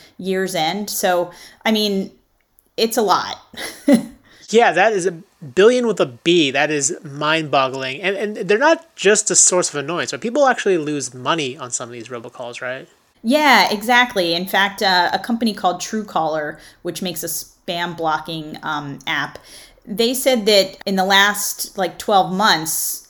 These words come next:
Speaker 1: it's cost thirty billion dollars in terms of phone scams.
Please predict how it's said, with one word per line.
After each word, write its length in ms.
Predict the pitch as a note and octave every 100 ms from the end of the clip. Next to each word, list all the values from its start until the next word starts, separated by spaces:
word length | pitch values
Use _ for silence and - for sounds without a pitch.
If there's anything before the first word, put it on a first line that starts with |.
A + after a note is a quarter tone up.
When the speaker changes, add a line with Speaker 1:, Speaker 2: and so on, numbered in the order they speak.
| _
Speaker 1:
it's 200 | - F#3+
cost 600 | - G3 F#3 - - _
thirty 380 | A3+ C4 C4+ B3+
billion 640 | G3 D3 G3 B3 A#3+ A#3
dollars 760 | A3 G3+ A#3+ D3+ D#2 G#2+ - -
in 140 | - E3+
terms 340 | F3+ F3+ E3+
of 140 | E3+ D#3+
phone 220 | F3 F3
scams. 760 | E3 - C3 - - - -